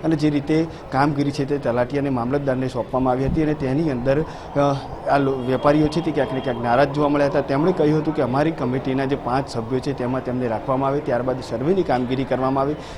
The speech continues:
તેમજ જે સરકાર દ્વારા જે સહાયની જાહેરાત કરવામાં આવી છે તે પણ ક્યાંક ને ક્યાંક ઓછી છે. જે રીતે વેપારીઓને કરોડો રૂપિયાનું નુકસાન થયું છે તેને લઈને વેપારીઓ પણ ક્યાંક ને ક્યાંક નારાજ હતા.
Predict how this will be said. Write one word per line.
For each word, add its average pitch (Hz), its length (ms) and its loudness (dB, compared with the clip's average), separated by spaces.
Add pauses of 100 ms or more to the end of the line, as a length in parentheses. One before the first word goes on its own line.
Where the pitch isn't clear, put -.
તેમજ 160 280 4
જે 160 120 2
સરકાર 135 400 2
દ્વારા 135 280 2
જે 131 140 -2
સહાયની 135 540 -2
જાહેરાત 127 480 0
કરવામાં 131 340 2
આવી 135 120 0
છે 147 260 -4
તે 135 60 -2
પણ 160 200 -2
ક્યાંક 143 260 -2
ને 135 60 -4
ક્યાંક 127 300 -4
ઓછી 135 220 -2
છે. - 500 -4
જે 147 160 4
રીતે 165 220 2
વેપારીઓને 139 560 2
કરોડો 139 400 2
રૂપિયાનું 135 440 0
નુકસાન 131 360 -2
થયું 135 200 0
છે 147 180 -2
તેને 143 240 2
લઈને 143 240 2
વેપારીઓ 127 440 2
પણ 135 160 -2
ક્યાંક 127 260 -2
ને 131 60 -2
ક્યાંક 120 180 -2
નારાજ 127 320 0
હતા. 135 180 -2